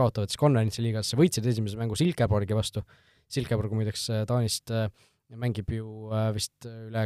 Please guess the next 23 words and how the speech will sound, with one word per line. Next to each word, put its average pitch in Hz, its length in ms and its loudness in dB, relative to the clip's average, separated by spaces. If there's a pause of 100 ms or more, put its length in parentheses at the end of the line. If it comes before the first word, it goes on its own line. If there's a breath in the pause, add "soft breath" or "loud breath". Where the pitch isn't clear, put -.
kahekümne 151 560 2
aasta 131 240 0
esimest 123 320 0
korda 117 240 2
või 113 80 2
sel 143 160 6
sajandil 120 400 8
esimest 110 240 0
korda 110 320 2
mängib 107 320 2
eurosarja 113 400 0
üldse. - 160 -6 (480)
Esimene 110 320 4
euromäng 117 320 6
see 110 160 -2
oli 104 140 0
neil 104 160 -2
üldse. 104 240 -4 (500)
Äh, 107 240 -4
said 107 160 0
siis, - 240 -4
äh, 113 160 4
kaotuse. 110 400 6